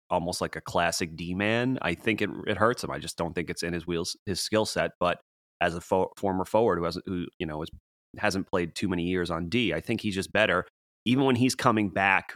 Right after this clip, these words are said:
facing, like, skating with, instead of, like, back skating and trying to time a poke check, which he, you know, he's got a great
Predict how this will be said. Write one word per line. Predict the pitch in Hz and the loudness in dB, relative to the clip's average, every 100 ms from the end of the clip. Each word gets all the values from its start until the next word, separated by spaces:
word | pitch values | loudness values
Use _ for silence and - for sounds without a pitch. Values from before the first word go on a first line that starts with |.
| - | -18
facing, | - 95 98 - 90 85 82 - _ _ _ _ _ | -4 -2 0 -2 -2 -2 -6 -10 _ _ _ _ _
like, | 92 - | -4 0
skating | - 110 104 104 92 | 0 2 4 2 2
with, | 95 98 - - | 0 -2 -6 -8
instead | 101 90 101 | -4 0 2
of, | 90 | 2
like, | 90 - - 92 | -2 -4 -14 -4
back | 101 92 - | 2 2 2
skating | - 101 101 98 92 - | 0 0 0 0 0 -2
and | 80 87 87 - _ | -4 -4 -6 -12 _
trying | - 95 90 | 0 2 2
to | 76 | 0
time | - 95 90 | 0 2 0
a | |
poke | - 95 - | 0 -2 0
check, | 139 - | -2 0
which | 120 | 0
he, | 147 131 - | 2 0 -2
you | 139 | 0
know, | 127 | 2
he's | 92 | 2
got | 117 | 2
a | 98 | 2
great | 101 | 0